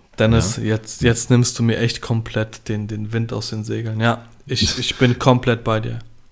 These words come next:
Speaker 1: Ich bin komplett bei dir. Aber ich handhabe es anders. Und zwar
Speaker 2: Mhm.
Speaker 1: mache ich es so, dass ich, ich, ich versuche immer von Oma und Opa ein paar mehr Bilder zu machen.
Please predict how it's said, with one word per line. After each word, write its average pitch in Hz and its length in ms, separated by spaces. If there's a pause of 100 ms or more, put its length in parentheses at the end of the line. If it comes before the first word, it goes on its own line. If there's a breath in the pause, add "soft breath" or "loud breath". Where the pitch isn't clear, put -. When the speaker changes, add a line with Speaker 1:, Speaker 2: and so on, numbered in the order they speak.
(100)
Speaker 1:
Ich - 160
bin 120 140
komplett 120 280
bei 110 100
dir. 107 100 (200 loud breath)
Aber 131 220
ich - 160
handhabe 131 420
es - 160
anders. 160 480
Und 120 120
zwar 117 180
Speaker 2:
Mhm. 117 80
Speaker 1:
mache 117 160
ich 113 80
es - 100
so, 139 160
dass 120 160
ich, 113 220 (1200 loud breath)
ich, - 220
ich - 120
versuche 135 340
immer 170 280
von 135 260
Oma 151 260
und 127 240
Opa 147 360
ein 131 180
paar 117 200
mehr 120 180
Bilder 170 320
zu - 160
machen. 175 380